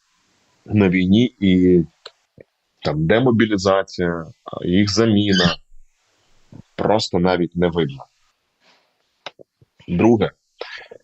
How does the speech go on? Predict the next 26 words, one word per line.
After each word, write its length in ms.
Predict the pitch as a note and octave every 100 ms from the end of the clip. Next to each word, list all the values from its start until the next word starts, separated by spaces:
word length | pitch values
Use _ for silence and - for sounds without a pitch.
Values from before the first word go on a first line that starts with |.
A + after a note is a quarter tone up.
| _ - _ _
е, 260 | G#2 G#2 G2+
біда, 640 | E2+ F#2+ G2+ F2 C#3+ D#3 C3+ _ _ _ _ _ -
що 420 | - - G#2 F#2+
з 120 | F2
одної 680 | G#2 F2+ A2 C3+ C#3 G2+ D#2+ -
і 80 | G2
тої 280 | G#2+ G2+
самої 600 | F#2+ - A2+ G#2 F#2 F2
нації, 600 | F2 G#2+ D#3+ - F2 D2+ C#2 _ _ _ -
яка 340 | F2+ E2+ F#2+
була 320 | E2+ F#2+ F#2+
двадцять 400 | E2 E2+ F#2+ -
четвертого 500 | - - F#2+ F2+ F2+
лютого, 580 | F2+ F2 F2 - - - _
це 180 | - F#2
просто 480 | E2 G2+ G2+ - F#2+ -
один 400 | F#2+ E2+ G#2 F#2
кулак, 440 | - F#2 B2+ C#3+ -
який 300 | F2 E2+ G2+
показав 580 | E2 F#2 G2 F#2 F#2+ E2+ -
всьому 440 | - - G2 G2
світу, 520 | - - G2+ G2+ - - _ - - _
хто 420 | - - - A#2+ A2
ми 140 | G2
взагалі 540 | E2+ F2+ F2 F#2+ F#2
такі, 520 | E2+ E2+ - C3 D#3+